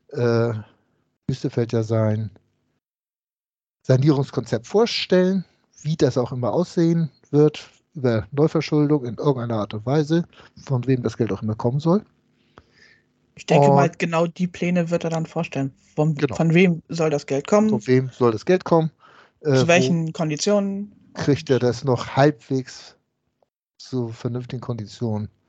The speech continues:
Speaker 1: äh, her, das Geld? Und naja.
Speaker 2: Und wann können die Umbauarbeiten losgehen?
Speaker 1: Wann geht das los? Wird das alles rechtzeitig fertig?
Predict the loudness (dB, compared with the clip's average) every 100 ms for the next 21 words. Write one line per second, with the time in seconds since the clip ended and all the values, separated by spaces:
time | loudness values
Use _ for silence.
0 | _ _ -20 _ _ _ _ -8 -4 -4
1 | -4 -8 _ _ _ _ _ _ 2 4
2 | 0 -4 -4 -4 -6 -8 -10 -14 -20 _
3 | -2 -2 -2 -12 _ _ _ _ -8 -2
4 | -2 0 -2 0 -2 -2 -4 -6 -8 -8
5 | -6 -8 -8 -10 -14 -14 _ _ -20 -4
6 | -2 -2 -6 -8 -4 4 4 4 0 -2
7 | -2 0 -4 -6 -2 -4 -4 -6 -2 0
8 | 2 0 -2 -8